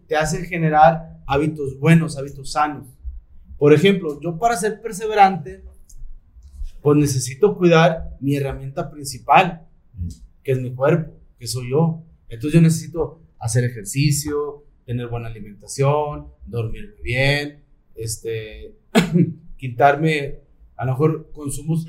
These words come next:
Speaker 1: si es alcohol o cigarro, eh, ir quitármelos. ¿Por qué? Porque eso me limita mi perseverancia o me, me limita mi responsabilidad. Porque, por ejemplo, la responsabilidad, ese, esa habilidad humana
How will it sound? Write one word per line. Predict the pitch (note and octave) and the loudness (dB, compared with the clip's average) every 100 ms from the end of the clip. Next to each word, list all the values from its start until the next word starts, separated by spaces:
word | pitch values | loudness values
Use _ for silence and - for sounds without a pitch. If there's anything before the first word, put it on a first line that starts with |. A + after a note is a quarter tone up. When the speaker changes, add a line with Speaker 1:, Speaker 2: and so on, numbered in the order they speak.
| A#3+ - - F3 | -6 -6 -6 -14
Speaker 1:
si | - - A#2+ B2+ C#3 | -16 -16 -12 0 2
es | C3 | 2
alcohol | B2 - B2+ C3+ D3 | -2 -6 -2 -2 -2
o | C#3 | -6
cigarro, | B2 A#2 C3 C#3 C#3 C#3 - _ _ | -10 0 2 2 -2 -10 -14 _ _
eh, | - - | -18 -6
ir | D#3 D3+ D3+ - | -4 -4 -6 -16
quitármelos. | - C3+ D#3 D#3+ E3 - | -6 2 4 4 0 -2
¿Por | D3 | -10
qué? | - F3 F3 - - | -2 -2 -2 -10 -6
Porque | C3+ C#3+ | -4 -2
eso | D3 F#3 F#3 - - | -2 0 -2 -4 -8
me | C#3+ | -4
limita | C3+ C3 C3 D#3+ | -2 -4 -8 -8
mi | D3+ | -8
perseverancia | - A#2 - A2+ A#2+ D#3+ D#3+ A2+ - - _ _ - - - _ _ _ _ - | -10 -14 -10 -6 0 2 2 -2 -14 -20 _ _ -14 -14 -14 _ _ _ _ -2
o | C#3+ C#3+ | 2 2
me, | C#3+ C#3 C#3 | 2 0 -4
me | C#3+ C#3+ | -6 -4
limita | C#3 C#3 C#3 D#3 | -2 -4 -2 -2
mi | D3+ | -4
responsabilidad. | C3+ A2+ B2+ A#2 A#2 A2 C3 C#3+ C#3 - - _ _ _ _ - - | -10 -12 -14 -14 -12 -6 0 2 0 -4 -20 _ _ _ _ -20 -14
Porque, | - A#2+ C#3+ C#3+ | -8 -6 0 0
por | C#3 C3+ | 0 -6
ejemplo, | D3 D3 E3 | -10 -6 -2
la | D#3+ C#3+ | 0 -2
responsabilidad, | B2+ C#3 A#2+ C3+ D3 D3 D3+ C#3 | -8 -12 -12 -6 -4 -4 -6 -10
ese, | C3+ D#3+ C#3+ | -10 -10 -12
esa | C#3 E3 | -10 -8
habilidad | D#3 D3 C#3+ | -8 -8 -12
humana | D3 D3+ D3+ C#3+ A#2+ | -12 -12 -8 -6 -8